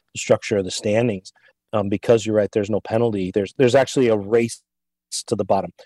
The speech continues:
They've incentivized getting to the bottom. Um, there is a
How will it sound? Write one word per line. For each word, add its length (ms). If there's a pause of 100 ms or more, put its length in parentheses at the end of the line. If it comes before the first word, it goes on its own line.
They've 100
incentivized 760 (240)
getting 220
to 80
the 80
bottom. 280 (360)
Um, 320
there 200
is 200 (120)
a 200